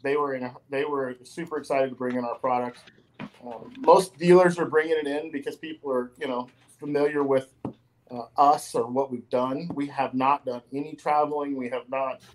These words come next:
sent out any pamphlets or random <laughs> emails or anything. It's just kinda been word of mouth, and, uh,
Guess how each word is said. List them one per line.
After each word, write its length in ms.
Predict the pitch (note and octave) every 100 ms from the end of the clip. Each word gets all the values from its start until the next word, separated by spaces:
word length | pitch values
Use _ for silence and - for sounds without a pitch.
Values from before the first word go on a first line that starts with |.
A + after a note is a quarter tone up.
| _ _ _
sent 260 | - D#3 C#3+
out 260 | C#3 C#3
any 200 | C#3+ C#3
pamphlets 640 | B2+ - D3+ D3 D3 C#3 C3+
or 100 | A#2
random 400 | B2+ D3+ C#3+ B2+
<laughs> 20 |
emails 560 | C#3+ C#3+ C#3+ C#3+ C3+ B2
or 120 | B2
anything. 500 | C#3 B2 B2 A#2+ A#2 -
It's 160 | C3+ -
just 200 | C#3 -
kinda 300 | C#3+ C3 A#2+ _ _ _ _ -
been 220 | C3+ C3
word 200 | C3+ C3+
of 60 |
mouth, 400 | B2 B2 B2 - -
and, 200 | A#2 A2+
uh, 220 | A2 G#2+